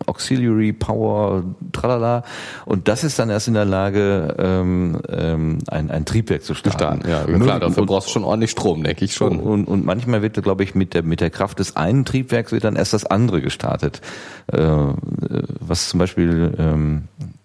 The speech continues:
Speaker 1: ah, jetzt kommen wir hier ganz weit weg. Ich, äh, hab da
Speaker 2: Wir
Speaker 1: so
Speaker 2: kommen gleich wieder zurück, kein Problem.
Speaker 1: <laughs> Ich hab da so ein paar Videos geguckt von, ähm,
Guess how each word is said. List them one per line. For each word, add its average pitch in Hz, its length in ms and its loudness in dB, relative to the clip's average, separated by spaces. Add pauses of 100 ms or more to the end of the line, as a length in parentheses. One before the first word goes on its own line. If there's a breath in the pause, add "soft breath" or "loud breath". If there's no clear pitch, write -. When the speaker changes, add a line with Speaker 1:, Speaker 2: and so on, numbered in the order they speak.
(380)
Speaker 1:
ah, 78 120 -2
jetzt 73 140 -4
kommen 80 140 0
wir 78 80 2
hier 76 80 4
ganz 82 240 0
weit 67 180 -2
weg. 76 200 -4
Ich, 76 260 -8
äh, 73 260 -2 (460 loud breath)
hab - 100 -12
da 78 100 0
Speaker 2:
Wir 123 100 4
Speaker 1:
so 156 60 2
Speaker 2:
kommen 143 160 2
gleich 104 240 0
wieder 95 180 2
zurück, 90 260 2
kein 120 180 4
Problem. - 540 2
Speaker 1:
<laughs> - 60 -2 (1120 loud breath)
Ich 131 140 0
hab 110 100 -2
da 95 120 2
so 95 100 0
ein 90 80 2
paar 85 380 0
Videos 90 340 0
geguckt - 480 -4
von, 82 560 0
ähm, 73 480 0